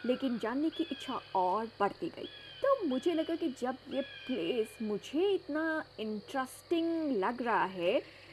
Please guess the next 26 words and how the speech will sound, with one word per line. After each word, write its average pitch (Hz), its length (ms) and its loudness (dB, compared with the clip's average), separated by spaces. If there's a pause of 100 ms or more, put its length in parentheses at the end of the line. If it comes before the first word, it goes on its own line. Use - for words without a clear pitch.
(120)
अ, - 100 2
मुझे 254 540 4
इस 294 260 0
बारे 247 220 4
में 302 220 2
और, 302 200 4 (300)
और, 311 440 0
और 359 100 8
ज़्यादा 240 260 -2
जानने 247 360 -2
की - 100 -2
इच्छा 214 220 -4
हो 214 160 6
रही 208 220 8
है, 247 80 2
तो 381 100 -4
definitely 254 800 -2
ये 320 100 2
प्लेस 302 480 -2
आप 226 140 -4
लोगों 247 160 0
को 262 120 2
भी - 140 2
बहुत 196 460 0
इंटरेस्टिंग 196 440 -2
लगेगा। - 340 -4